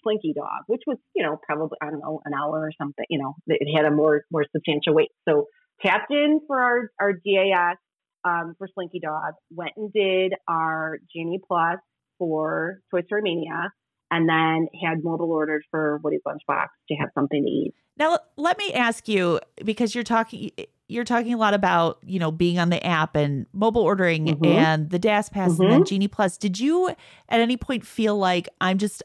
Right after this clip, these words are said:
Speaker 2: I'm on my phone too much"? Or were you like, "No, this convenience is fantastic"?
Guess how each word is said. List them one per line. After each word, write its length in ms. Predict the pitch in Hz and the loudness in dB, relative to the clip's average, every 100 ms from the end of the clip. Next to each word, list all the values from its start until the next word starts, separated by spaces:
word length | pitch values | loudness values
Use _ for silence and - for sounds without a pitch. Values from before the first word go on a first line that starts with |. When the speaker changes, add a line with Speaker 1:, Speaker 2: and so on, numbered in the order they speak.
| - | -4
Speaker 2:
I'm 140 | 175 - | -2 2
on 200 | 180 190 | 2 4
my 120 | 180 | 0
phone 280 | - 170 165 | 0 0 0
too 160 | 180 | 0
much"? 240 | 165 - - | 0 0 0
Or 120 | 180 | 0
were 140 | 175 202 | 4 2
you 180 | 208 254 | 2 0
like, 200 | 233 196 | 0 2
"No, 120 | 196 | 2
this 180 | 170 - | 2 0
convenience 640 | 190 175 180 175 175 - | 0 0 0 2 0 0
is 160 | 160 - | -4 -2
fantastic"? 1000 | 165 160 156 139 - - 120 175 - | -4 -2 -2 -2 -2 -6 -4 -6 -12